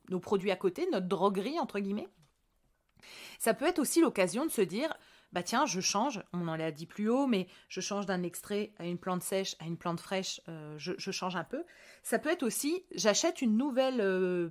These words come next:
plante que j'ai envie de tester, mais avec un autre partenaire. Je pense notamment à favoriser pour, euh, pour les extraits, euh, bah, nos agricultrices, le Chant des Couleurs,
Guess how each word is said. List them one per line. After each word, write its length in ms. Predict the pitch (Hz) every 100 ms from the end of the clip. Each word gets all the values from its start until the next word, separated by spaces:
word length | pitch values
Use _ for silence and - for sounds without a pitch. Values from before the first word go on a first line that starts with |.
| -
plante 320 | - 208 392
que 100 | -
j'ai 120 | 208
envie 180 | 185 185
de 40 | 233
tester, 400 | 226 - 277 339
mais 80 | 240
avec 280 | 185 214 -
un 220 | 202 202
autre 260 | 294 -
partenaire. 580 | 262 240 - 196 160 - _ _ - - - - -
Je 220 | 190 175
pense 360 | 277 - 277 262
notamment 600 | 226 226 208 208 202 - _ - -
à 360 | 190 185 180
favoriser 840 | 170 - 262 269 254 214 247 247 - _ _
pour, 300 | - 226 185
euh, 380 | 165 160 156 165
pour 160 | 160 208
les 200 | 202 196
extraits, 440 | 214 - - 220 220 - - _
euh, 180 | 180 170
bah, 160 | 160 170
nos 260 | 196 254
agricultrices, 760 | 247 202 185 190 - 233 240 - _ _ _ _
le 180 | - 208
Chant 180 | 269 285
des 140 | 247
Couleurs, 540 | 226 220 202 196 196